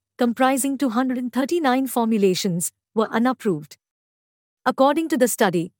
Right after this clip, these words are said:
another nine point nine percent were being sold despite being banned in the country, and that many of these unapproved or banned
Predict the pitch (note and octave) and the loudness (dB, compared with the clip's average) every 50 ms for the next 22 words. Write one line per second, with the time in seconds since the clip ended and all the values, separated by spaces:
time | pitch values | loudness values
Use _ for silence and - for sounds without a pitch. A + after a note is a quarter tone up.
0 | _ _ - - C4+ C4 D4 E4 D#4+ F#4+ F#4 D#4+ C4 A#3 B3+ C#4 C#4+ B3+ - A3 | _ _ -2 0 2 2 2 2 2 2 2 2 2 2 2 0 -2 0 0 0
1 | G#3 G3 A3 - A3+ A3 A3 B3 C#4+ D4+ B3+ A#3+ - - B3 A3+ A#3+ B3 - _ | 2 2 0 0 0 0 0 0 0 -2 -2 -2 0 0 0 0 0 -2 -4 _
2 | - A3+ G3+ F3+ A#3 A#3+ B3+ C4 B3 - C#4+ C#4+ D#4 F4 D4 A#3+ G3+ G3 A#3 - | 0 0 2 2 2 0 0 0 0 0 -2 0 0 -2 -4 -4 -2 -2 -2 -2
3 | - - A#3 A#3 C#4 A#3+ G#3 G3 A#3 A#3+ A#3 G#3+ E3 G3+ G3+ G#3+ A#3 A#3+ G#3 F#3 | 0 -2 -2 -2 -2 -4 -2 -2 0 0 0 0 0 0 0 0 0 -2 -2 -2
4 | F3+ F3+ - F#3+ E3 D#3+ - - E3+ D#3 - _ _ _ _ _ _ - C4 C4 | -4 -2 -2 -2 -4 -4 -4 -6 -6 -8 -8 _ _ _ _ _ _ 0 2 4
5 | A#3 B3+ C4 B3+ - A#3+ B3+ C#4 E4+ G4 F#4+ D#4 C#4 G#3+ A3 B3+ C4 - G#3 F3 | 4 4 2 0 0 -2 0 0 0 -2 -2 -4 -4 -2 0 0 0 0 0 -2
6 | F3+ G3 G3 - - C4+ C4 B3+ B3+ - - _ - A3+ G#3+ F3+ D#3+ G3+ F#3+ G#3 | 0 0 -2 -2 -2 0 0 0 0 -4 -6 _ 0 0 2 2 2 0 0 0
7 | A3+ | -2